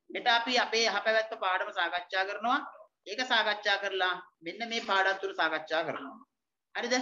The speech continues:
ඊට අමතරව වෙලා තිබුණොත් අපි රචනා ගැනත් කතා කරමු. එහෙමනම් අපි, අ,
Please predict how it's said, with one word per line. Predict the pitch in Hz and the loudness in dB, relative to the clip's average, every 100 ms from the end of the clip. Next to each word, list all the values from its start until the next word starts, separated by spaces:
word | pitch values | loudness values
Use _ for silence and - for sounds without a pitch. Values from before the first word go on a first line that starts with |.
| 254 - | -2 -6
ඊට | 190 | 0
අමතරව | 214 - 233 233 | 2 2 0 2
වෙලා | 208 196 | 2 2
තිබුණොත් | 190 190 185 185 | 2 -2 -4 -4
අපි | 180 | -2
රචනා | 165 170 165 | -2 0 0
ගැනත් | 156 190 | 0 -2
කතා | - 156 147 | -2 -2 0
කරමු. | 160 131 - _ _ _ | 0 -4 -10 _ _ _
එහෙමනම් | 220 247 254 254 | -4 0 2 2
අපි, | 226 240 311 - _ _ _ _ | 2 2 0 -2 _ _ _ _
අ, | 160 | -2